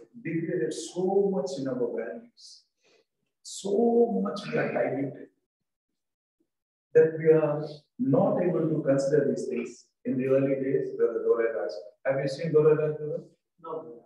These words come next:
Speaker 1: You are not. I also have not seen, but I heard about it. Brother Doraraj, the first elder of Jerusalem in our tradition. Everyone also was not there.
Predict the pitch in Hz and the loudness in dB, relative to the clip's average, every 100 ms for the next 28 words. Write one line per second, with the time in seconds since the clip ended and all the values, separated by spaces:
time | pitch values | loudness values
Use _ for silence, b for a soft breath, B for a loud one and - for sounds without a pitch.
0 | 120 123 117 - - 127 110 - - 139 | 0 2 4 0 0 4 8 8 6 2
1 | 135 - - - 120 113 117 120 - - | 2 0 -6 -2 0 2 4 4 4 0
2 | - _ _ _ _ _ _ - 135 131 | -10 _ _ _ _ _ _ -2 0 0
3 | 131 131 - - - - - - 165 175 | 0 2 2 2 0 0 -2 4 4 4
4 | - - - 127 135 139 135 120 123 - | 0 -2 0 2 4 4 2 2 2 0
5 | 139 135 135 139 135 117 110 110 - _ | -4 -2 2 4 4 0 -2 -8 -10 _
6 | - 139 165 170 139 - 120 113 107 - | 2 4 6 6 4 4 2 0 -4 -6
7 | - | -6